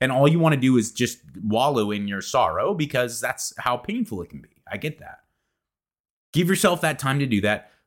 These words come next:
but just get back to being the best you you can be. Don't write women off or write guys off or, you know, write romance off. Don't get into this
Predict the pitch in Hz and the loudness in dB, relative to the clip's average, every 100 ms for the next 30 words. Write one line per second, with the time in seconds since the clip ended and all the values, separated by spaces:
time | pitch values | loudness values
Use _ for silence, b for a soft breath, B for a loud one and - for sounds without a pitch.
0 | - 139 127 139 165 160 - - 143 180 | 2 2 2 0 0 -2 -8 -2 -2 -2
1 | - - 143 - - 131 117 127 120 113 | -4 -2 -2 -2 -4 -4 2 2 4 0
2 | 98 117 104 120 - 98 101 135 123 104 | -2 -2 -2 -2 -4 -4 2 6 6 6
3 | 104 101 98 92 76 73 90 143 _ _ | 4 2 -2 -6 -6 -6 -6 -8 _ _
4 | _ _ _ _ _ _ _ - 98 113 | _ _ _ _ _ _ _ -12 0 0
5 | 135 113 92 95 120 117 127 117 104 113 | 0 -2 0 0 2 2 4 4 4 2
6 | 113 92 95 113 82 101 101 95 92 104 | 0 -2 0 0 0 -2 -2 -2 0 2
7 | 104 95 90 92 101 98 92 92 - _ | 0 -2 -4 -4 -6 -6 -6 -10 -16 _
8 | _ 104 95 104 117 107 107 101 92 90 | _ -12 -4 -4 -2 0 2 0 -4 -4
9 | 90 85 113 - _ _ _ _ _ _ | -2 0 0 -4 _ _ _ _ _ _
10 | _ _ _ _ _ - - - 123 143 | _ _ _ _ _ -20 -14 -2 0 2
11 | 139 143 135 127 127 - | 2 4 4 2 0 -2